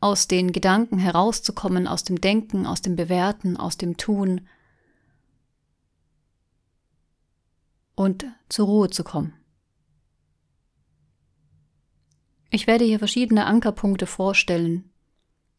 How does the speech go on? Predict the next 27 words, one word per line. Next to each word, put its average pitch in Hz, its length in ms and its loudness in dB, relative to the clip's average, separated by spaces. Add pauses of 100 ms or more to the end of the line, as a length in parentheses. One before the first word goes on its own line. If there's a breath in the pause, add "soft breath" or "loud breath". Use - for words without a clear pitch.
(140)
und 214 120 -2
die 226 100 2
Aufgabe 226 400 2
ist 190 160 -4
immer 202 220 4
die 185 80 0
gleiche. 160 500 -4 (1700)
Zunächst 247 400 2
die 233 100 4
Aufmerksamkeit 202 960 0
auf - 140 -6
diese 202 260 -2
Körperregion 180 920 -4
ausrichten 185 840 -4 (760)
und 220 200 2
dort 214 160 0
bleiben, 170 600 0
spüren, 185 600 2
wie 180 140 -2
es 180 80 -2
sich 190 160 -6
dort 170 240 -4
anfühlt, 196 680 0 (600)
welche 185 240 -2
Empfindungen 208 500 4
da 180 280 0
sind 175 440 -2